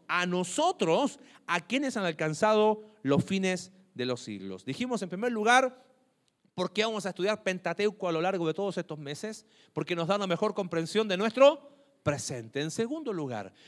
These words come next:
vamos a estudiar Pentateuco, ¿sabes por qué? Porque nos provee ejemplos prácticos para nuestra vida. Mira, cuando iba al dentista, me tenía que esperar ahí las tardes, eh, no recuerdo qué día iba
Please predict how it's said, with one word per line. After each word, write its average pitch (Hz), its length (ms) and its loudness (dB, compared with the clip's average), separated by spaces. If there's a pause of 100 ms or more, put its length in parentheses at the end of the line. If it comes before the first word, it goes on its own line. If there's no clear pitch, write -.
(120)
vamos 208 280 0
a 202 40 0
estudiar 190 300 0
Pentateuco, 170 580 -2
¿sabes 196 220 -4
por 175 200 -4
qué? 208 280 -4 (280)
Porque 165 280 0
nos 156 160 0
provee 196 640 4 (180)
ejemplos 170 680 2 (260)
prácticos 247 760 -2 (320)
para 143 240 2
nuestra 127 300 -6
vida. 95 340 -10 (880)
Mira, 139 280 -8 (880)
cuando 120 200 -16
iba 151 80 -2
al 143 80 -2
dentista, 185 680 -2 (260)
me 127 100 -8
tenía 151 260 -6
que 151 80 -12
esperar 151 400 0
ahí 151 340 -2
las 127 240 -8
tardes, 151 540 -4 (380)
eh, 104 580 -12 (500)
no 139 180 -8
recuerdo 139 300 -6
qué 143 120 -4
día 160 220 0
iba 180 400 -2